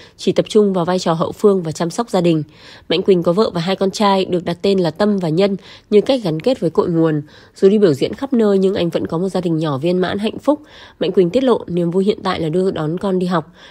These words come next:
đầu tư phòng thu tại nhà, nghĩ ý tưởng viết sách. Anh từng hứa với các con rằng năm năm tuổi sẽ nghỉ hưu, nhưng tương lai ra sao vẫn chưa biết trước. Về cuộc sống cá nhân, Mạnh Quỳnh khẳng định không thích cuộc sống xa hoa ồn ào.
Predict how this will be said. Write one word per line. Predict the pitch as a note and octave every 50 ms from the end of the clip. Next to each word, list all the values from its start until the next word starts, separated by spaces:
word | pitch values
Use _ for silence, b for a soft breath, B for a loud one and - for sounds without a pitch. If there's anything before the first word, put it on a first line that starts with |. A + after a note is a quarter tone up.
| B B -
đầu | F#3+ F3+ F3
tư | - A3 G#3+
phòng | G#3+ - F3 E3
thu | E3 G3+ G3+
tại | G3+ F#3+ - -
nhà, | E3+ E3+ E3 D#3+ D3 B B B B B B B _
nghĩ | G3 G3 - A#3+ A#3
ý | - -
tưởng | D3+ - A#3 F3+ D3 C#3
viết | F#3+ G#3
sách. | - C4 C4+ D4 D4 b b b b b b -
Anh | - G3 G3
từng | F#3+ F#3 E3
hứa | D#3+ E3+ E3 E3+
với | G3 G#3
các | - C#4
con | - A#3 G#3+ G#3
rằng | F#3+ F#3+ E3 D#3 D#3
năm | E3 F3+ F3+ F3+ F3+
năm | F3+ F#3 F3+
tuổi | F#3 F3 D3
sẽ | C3+ - -
nghỉ | G#3 G#3+ F#3+ C#3+ C#3
hưu, | F3+ G3 G3 E3+ B B B B B B
nhưng | - G#3+ G#3 G3+
tương | - G3+ G3 G3
lai | F#3+ F#3 F3+
ra | F3+ F#3 F3
sao | - - F#3 F3 E3
vẫn | F3 G3
chưa | F#3 - F#3+
biết | E3+ G#3+ A3 -
trước. | - A#3+ C4 C#4 - - _ _ _ _ b b b b -
Về | G#3
cuộc | G#3 - G#3+ G3+
sống | - G3+ F#3+
cá | F#3 G3
nhân, | G3 G#3+ A3+ A3+ A3+ G#3+ B B B B B -
Mạnh | A3 F#3 G3
Quỳnh | G#3+ F#3+ F#3
khẳng | - F3 D3+ D#3
định | F3+ F3+ -
không | - - A3 G#3
thích | - C4+ -
cuộc | - - -
sống | - F3 D#3 D#3
xa | D#3+ - G3
hoa | G3 F#3+ G3 F#3
ồn | F#3 - - E3+ E3
ào. | D#3+ E3+ F3 F3 E3 D3